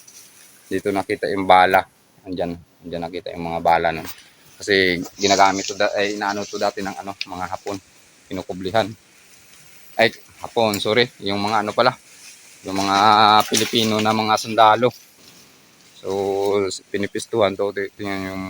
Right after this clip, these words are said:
mga bato, kabangka. Yan. Yan yung bato. Talagang naka-, nakakubli talaga dito sa likod. Yan siya.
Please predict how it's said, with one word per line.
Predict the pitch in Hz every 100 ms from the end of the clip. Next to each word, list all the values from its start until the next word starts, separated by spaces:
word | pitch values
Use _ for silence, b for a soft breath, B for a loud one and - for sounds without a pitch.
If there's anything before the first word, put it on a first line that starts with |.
| 95
mga | 92
bato, | 95 -
kabangka. | 92 95 95 - - - _ _ _ _ _ _ _ _ _ _ - _ _ _
Yan. | 104 101 101 101 95 _ _ _ _ _ - - - - - -
Yan | 98 98
yung |
bato. | 90 - 101 95 - - - - 107 - - - -
Talagang | 98 95 101 98
naka-, | 98 101 -
nakakubli | 101 101 - 104 101 95
talaga | 101 98 98
dito | 98
sa | - 95
likod. | - 101 - - _ _ - _ - _ _ _ _ _ _ _ 87
Yan | 92
siya. | -